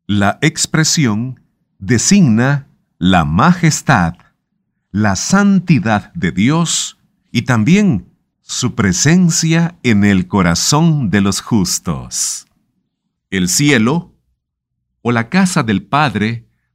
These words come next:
constituye la verdadera patria hacia la que tendemos en la esperanza, mientras nos encontramos aún en la tierra.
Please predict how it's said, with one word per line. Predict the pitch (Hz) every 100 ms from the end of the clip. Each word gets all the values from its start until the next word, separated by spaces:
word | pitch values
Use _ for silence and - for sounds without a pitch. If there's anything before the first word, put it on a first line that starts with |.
| _
constituye | - 120 113 98 - 123 - 202 - 160 170 - _ _ _
la | - 71 80
verdadera | - 92 90 90 82 117 170 160 -
patria | 135 165 180 147 147 147 - _ _ -
hacia | 82 98 110 104
la | 98 92
que | 117
tendemos | - 135 110 101 131 196 208 202 185 - - _ _ _ -
en | 117 110
la | 113
esperanza, | 110 - 123 131 180 180 - 92 71 _ _ _ _ _ _
mientras | 101 127 131 123 104 87 80 - - _ _ _ -
nos | 117 113 - -
encontramos | 185 208 180 147 120 113 98 104 -
aún | 135 90 170 214 196 165 -
en | 107 104
la | 98
tierra. | 98 113 95 80 - - - -